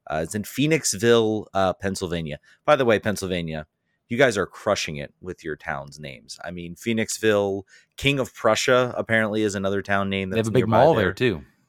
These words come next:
Speaker 1: Yes. <laughs> Killing it. Killing it with your names. Um, inventive, I'll say the least.
Speaker 2: New
Speaker 1: Uh,
Speaker 2: York
Speaker 1: but
Speaker 2: just copies towns from England, uh, like, verbatim all
Speaker 1: Yeah,
Speaker 2: over the
Speaker 1: they
Speaker 2: place. Uh, it's, uh, and also from Connecticut, weirdly. I think they were just,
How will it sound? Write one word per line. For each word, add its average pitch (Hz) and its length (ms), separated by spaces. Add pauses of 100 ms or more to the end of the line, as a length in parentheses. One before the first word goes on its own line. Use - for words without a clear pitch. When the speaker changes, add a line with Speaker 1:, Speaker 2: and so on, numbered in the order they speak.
Speaker 1:
Yes. - 400 (360)
<laughs> - 340
Killing 175 380
it. - 160 (100)
Killing 165 320
it 131 140
with 107 200
your 104 140
names. 85 600
Um, 82 420
inventive, 90 720
I'll 82 100
say 80 220
the 76 140
least. 73 420 (340)
Speaker 2:
New 156 100
Speaker 1:
Uh, - 100
Speaker 2:
York 170 120
Speaker 1:
but 147 140
Speaker 2:
just 131 240
copies 120 600 (120)
towns 107 260
from 101 140
England, 95 440 (280)
uh, 85 280
like, 80 280
verbatim 76 640 (420)
all 90 160
Speaker 1:
Yeah, 92 60
Speaker 2:
over 92 80
the 104 60
Speaker 1:
they 104 40
Speaker 2:
place. 82 300
Uh, 98 140 (100)
it's, 101 200
uh, 92 200
and 151 120
also 165 240
from 151 160
Connecticut, 123 460
weirdly. 185 380
I 156 60
think 156 120
they 151 80
were 120 140
just, 110 300